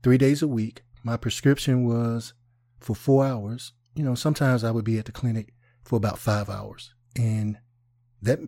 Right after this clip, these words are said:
pretty much took up your day. And I would do my dialysis that day, and I wouldn't feel well for the rest of the day. I, it's just,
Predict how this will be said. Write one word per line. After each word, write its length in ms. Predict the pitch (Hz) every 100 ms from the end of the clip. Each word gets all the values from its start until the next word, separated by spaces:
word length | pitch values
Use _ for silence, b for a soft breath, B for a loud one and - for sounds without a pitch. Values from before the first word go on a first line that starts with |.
| - _
pretty 200 | 156 127
much 240 | 139 170
took 160 | - 123
up 120 | 120
your 100 | 107
day. 340 | 104 156 95 - _ _ _ _ _
And 160 | 110 104
I 80 |
would 140 | 120 117
do 120 | 131
my 140 | 131
dialysis 480 | 123 131 139 135 120
that 220 | 123 123
day, 280 | 110 139 151
and 140 | 127 113 b b b
I 120 | -
wouldn't 200 | 151 175
feel 380 | - 185 202 143 -
well 460 | 131 135 135 131 127 _
for 140 | - 135
the 60 |
rest 260 | 117 139 -
of 60 |
the 80 | 123
day. 300 | 104 139 143
I, 180 | 113 131 -
it's 160 | 139
just, 380 | 131 139 - -